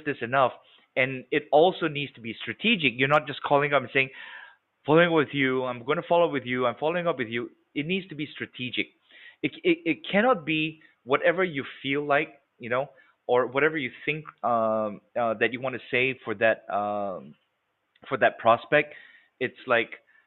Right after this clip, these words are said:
um, you know, I, I do it every single time, because if you, if you look at me, for instance, okay, what happens at the top of the funnel?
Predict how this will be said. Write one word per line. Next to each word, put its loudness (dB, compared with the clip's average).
um, -2
you -2
know, 2
I, 4
I 4
do 0
it 6
every 0
single -6
time, -2
because -2
if -8
you, -2
if -8
you -8
look -2
at -2
me, -6
for -4
instance, -8
okay, -4
what -4
happens -2
at -2
the -20
top -2
of -10
the -18
funnel? -4